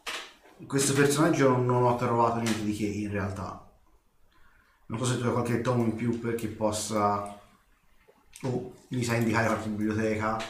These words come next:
che non sia Arsa, dove posso trovare qualche cosa.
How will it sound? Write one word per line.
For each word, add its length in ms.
che 100
non 140
sia 260
Arsa, 720
dove 120
posso 220
trovare 220
qualche 260
cosa. 260